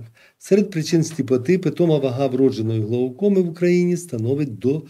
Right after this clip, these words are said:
чотирьох відсотків. Кожен клінічний випадок захворювання є унікальним і вимагає індивідуального підходу, тим більше, що мова йде про майбутню повноцінну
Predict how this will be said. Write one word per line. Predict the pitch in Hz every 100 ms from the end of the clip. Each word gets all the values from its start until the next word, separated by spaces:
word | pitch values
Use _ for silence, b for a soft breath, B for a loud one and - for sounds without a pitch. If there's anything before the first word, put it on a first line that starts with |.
| B
чотирьох | _ - 113 107 120 123
відсотків. | 131 - - 98 - _ _ b b b
Кожен | 180 214 226
клінічний | 196 147 170 165 147
випадок | 131 135 127 117 104
захворювання | 107 110 131 185 170 120 107
є | 101 156
унікальним | 170 180 180 131 113 110 104 110 b b b b _ -
і | 185
вимагає | 170 131 117 151 147
індивідуального | 135 120 120 113 120 143 147 131
підходу, | 110 107 - 175 170 165
тим | 127 110
більше, | - 160 185 - 170 170 B B
що | - - 120
мова | 120 165 165
йде | 151 151
про | 147 123
майбутню | 107 107 107 123 156 160 156 156 B B
повноцінну | - 110 104 101 - 120 131 131 131